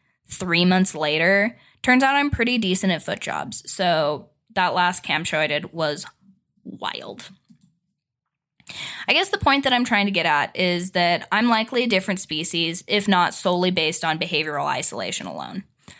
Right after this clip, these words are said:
I am a weird, grungy, masculine stripper, nymphomaniac who enjoys old lady hobbies, which has probably led me to my current boyfriend or husband,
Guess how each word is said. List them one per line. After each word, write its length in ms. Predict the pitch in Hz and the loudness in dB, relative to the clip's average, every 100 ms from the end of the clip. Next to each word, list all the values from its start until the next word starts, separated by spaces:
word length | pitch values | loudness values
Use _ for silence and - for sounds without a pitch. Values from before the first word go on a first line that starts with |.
| _ _ 175 | _ _ -2
I 160 | 185 | 0
am 180 | 190 190 | 2 2
a 200 | 165 175 | 0 0
weird, 480 | 175 196 233 254 285 | 0 2 2 0 0
grungy, 480 | 220 208 208 214 196 | 2 4 2 4 4
masculine 640 | 185 175 - - 185 185 | 4 2 0 -2 -2 0
stripper, 600 | - 170 - 151 143 156 | 0 -2 -2 -4 -4 -4
nymphomaniac 880 | 190 202 208 247 202 180 160 139 156 | 2 4 4 2 2 2 2 2 -2
who 180 | - 190 | -4 2
enjoys 480 | 185 185 175 170 170 | 4 4 2 0 0
old 220 | - 165 | -2 0
lady 220 | 123 113 | 0 -2
hobbies, 520 | 175 92 - - - - _ _ - _ _ _ _ | -4 -6 -8 -10 -10 -10 _ _ -20 _ _ _ _
which 440 | 208 220 - - - | 0 0 2 0 0
has 240 | 226 226 233 | 2 2 2
probably 640 | - 277 277 277 269 262 | 0 2 2 2 0 0
led 320 | 226 202 202 | 2 2 4
me 460 | 190 180 170 160 - | 2 2 0 -2 -2
to 640 | - 175 170 160 139 87 - | -2 0 -2 -2 -2 -4 -6
my 180 | - 180 | -2 -2
current 320 | - 180 156 | 2 2 2
boyfriend 340 | 160 151 147 139 | 0 -2 -2 -4
or 80 | |
husband, 540 | 175 - - 76 - | -4 -6 -8 -12 -12